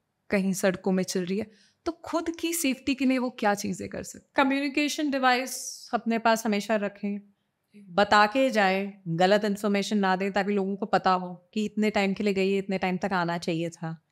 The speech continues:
Speaker 2: अगर उसके बीच हुआ। The famous pepper spray शायद
Speaker 1: यस।
Speaker 2: ज़रूर रखें। But एक स्टेप आगे, मेरे ख्याल से सेल्फ डिफेंस टेक्निक हर औरत को सीखनी चाहिए
Speaker 1: Exactly।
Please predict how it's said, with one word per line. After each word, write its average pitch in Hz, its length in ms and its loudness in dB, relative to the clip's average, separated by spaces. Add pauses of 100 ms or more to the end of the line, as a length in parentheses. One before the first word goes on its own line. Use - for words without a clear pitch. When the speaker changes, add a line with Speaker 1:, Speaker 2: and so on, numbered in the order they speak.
(400)
Speaker 2:
अगर 175 200 4
उसके 180 260 0
बीच 180 360 -2
हुआ। 156 280 -4 (1600)
The 196 160 0
famous 202 500 2
pepper 202 260 2
spray 202 360 -4
शायद 185 280 0
Speaker 1:
यस। - 540 -14
Speaker 2:
ज़रूर 190 360 2
रखें। 175 400 -2 (640)
But 196 140 2
एक 208 280 0
स्टेप 220 320 0
आगे, 190 280 4
मेरे 196 240 2
ख्याल 185 280 -2
से 220 560 -2
सेल्फ 240 580 0
डिफेंस 208 560 0
टेक्निक 190 500 -2
हर 180 100 2
औरत 160 380 -2
को 190 80 -4
सीखनी 160 500 -4
चाहिए 151 420 -6 (460)
Speaker 1:
Exactly। 202 340 -4